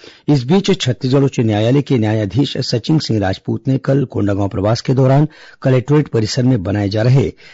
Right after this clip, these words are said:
न्यायालय भवन का निरीक्षण किया। इस दौरान उन्होंने न्यायालय भवन के निर्माण स्थल को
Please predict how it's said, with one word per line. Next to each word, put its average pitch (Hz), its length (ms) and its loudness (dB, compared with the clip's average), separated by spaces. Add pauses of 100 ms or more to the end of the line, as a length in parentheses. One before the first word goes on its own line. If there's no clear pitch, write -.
(140)
न्यायालय 151 340 4
भवन 123 280 0
का 117 160 0
निरीक्षण 98 440 -2
किया। 98 320 -4 (380)
इस 131 140 0
दौरान 151 360 2
उन्होंने 156 300 4
न्यायालय 113 360 2
भवन 104 300 -2
के 110 120 -6
निर्माण 98 360 -2
स्थल 143 240 -2
को 156 280 2